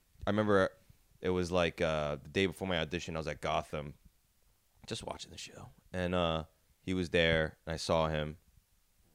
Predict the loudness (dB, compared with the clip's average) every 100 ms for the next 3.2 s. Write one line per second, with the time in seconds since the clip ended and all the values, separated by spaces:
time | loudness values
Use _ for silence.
0 | _ _ _ _ -8 0 2 8 8 8
1 | 4 2 -2 -6 -10 -2 -2 -2 -8 -8
2 | -20 _ _ _ -6 -2 0 0 2 4
3 | 4